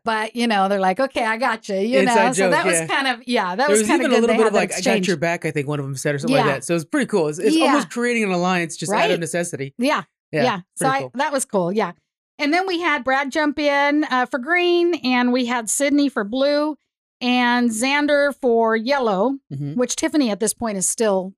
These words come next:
Speaker 1: not back yet. So
Speaker 2: Yeah.
Speaker 1: they'll, they'll have to wait till their next person's back, of course.
Speaker 2: But they're not too far behind.
Speaker 1: Yeah, not too far behind.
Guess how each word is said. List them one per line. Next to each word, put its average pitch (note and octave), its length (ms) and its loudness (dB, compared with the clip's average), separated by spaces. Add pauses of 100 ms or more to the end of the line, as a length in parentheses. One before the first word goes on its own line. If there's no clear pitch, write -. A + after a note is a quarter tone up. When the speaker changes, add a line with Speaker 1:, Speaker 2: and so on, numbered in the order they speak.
Speaker 1:
not F3+ 200 -4
back E3+ 220 -4
yet. E3 240 -4
So G#3+ 140 -2
Speaker 2:
Yeah. B3+ 100 -2
Speaker 1:
they'll, C4+ 320 0
they'll B3 220 0
have C#4 140 -4
to C#4+ 80 -4
wait B3 260 -2
till A#3 140 -4
their G#3 120 -2
next G#3 220 -4
person's G#3 340 -4
back, E3 260 -8
of - 120 -20
course. E3 180 -6
Speaker 2:
But F3 60 -4
they're A#3+ 100 2
not E4+ 160 0
too C4+ 160 0
far D3+ 160 0
behind. C3+ 400 -8
Speaker 1:
Yeah, C#4+ 240 0
not G#4 240 -2
too G4 140 0
far C#4+ 240 0
behind. A3+ 520 0